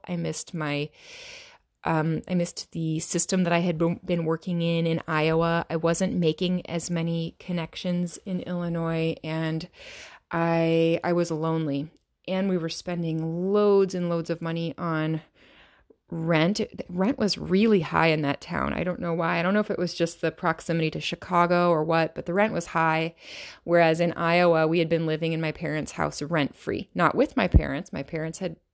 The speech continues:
moved, but they kept their house and they were letting us live there. So it's just this amazing, very cushy deal we had in Iowa.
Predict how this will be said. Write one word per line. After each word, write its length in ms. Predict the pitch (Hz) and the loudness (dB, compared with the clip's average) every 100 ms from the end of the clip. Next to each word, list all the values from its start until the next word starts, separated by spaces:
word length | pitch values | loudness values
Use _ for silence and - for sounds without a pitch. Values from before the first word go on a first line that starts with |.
| _ 185 | _ -4
moved, 440 | 180 147 185 - | -2 0 -4 -6
but 140 | 165 165 | -2 -2
they 80 | |
kept 320 | 165 160 - - | -2 -2 -4 -4
their 100 | 139 | -4
house 400 | - 147 139 - | 2 2 2 -4
and 140 | 156 | -8
they 80 | 151 | -6
were 100 | 147 | -4
letting 240 | 151 151 | -4 -4
us 160 | 127 - | -6 -6
live 180 | 139 - | -8 -6
there. 200 | - - | -10 -8
So 120 | - | -10
it's 140 | - | -6
just 240 | - 170 - | -4 -2 0
this 220 | 151 - | 0 -2
amazing, 720 | 180 170 180 196 202 180 160 | -2 0 2 2 2 2 0
very 220 | 156 156 | 2 0
cushy 600 | 147 - 175 - 160 151 - - - - _ | 0 -4 -6 -4 -2 -4 -8 -20 -20 -20 _
deal 280 | 170 147 139 | -2 0 2
we 80 | 151 | 0
had 260 | 143 143 | 2 2
in 80 | 147 | 2
Iowa. 480 | 147 147 147 143 | 0 2 2 0